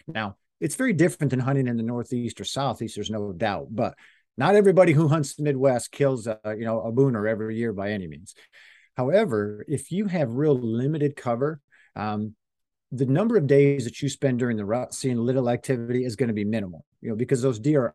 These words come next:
obviously using it. But boy, if you get into anything like we have in the Northeast or a lot of the Southeast with a lot of cover, you can have some awfully quiet sits by, you know,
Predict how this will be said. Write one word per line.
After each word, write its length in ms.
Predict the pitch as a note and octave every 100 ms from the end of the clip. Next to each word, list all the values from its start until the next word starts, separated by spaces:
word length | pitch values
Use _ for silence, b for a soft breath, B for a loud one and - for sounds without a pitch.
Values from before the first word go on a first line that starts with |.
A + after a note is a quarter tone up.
| _
obviously 400 | A#2 B2+ B2 G#2
using 280 | G2+ A2+ F2
it. 60 | - B B B -
But 120 | -
boy, 140 | F#3
if 140 | D3 G3
you 80 |
get 120 | A#3+ D#4+
into 160 | C4+
anything 460 | D#3 D#3+ A3+ G3+ E3
like 180 | C#3+ C#3
we 140 | D3
have 200 | D#3 C#3+
in 140 | A#2 A2
the 60 | G2
Northeast 680 | G2+ - D#3 G3+ G#3 - B B B B
or 120 | - A2+
a 40 |
lot 220 | G#2 D3+
of 80 | F#3+
the 60 | A#2
Southeast 640 | - B2 D#3+ - F3 D3+
with 80 | C#3+
a 40 |
lot 180 | B2+ D#3
of 40 | D3
cover, 380 | D3 E3 G#3 - _ _
you 200 | C3+ C#4+
can 140 | G4+ F#4
have 180 | F#4
some 160 | - G#3+
awfully 440 | D#3 F#3 A#3+ C4+
quiet 380 | A3+ A3+ A3 F3
sits 420 | - A3+ A#3 - -
by, 220 | C3+ A#2+
you 120 | B2
know, 180 | A#2+ A#2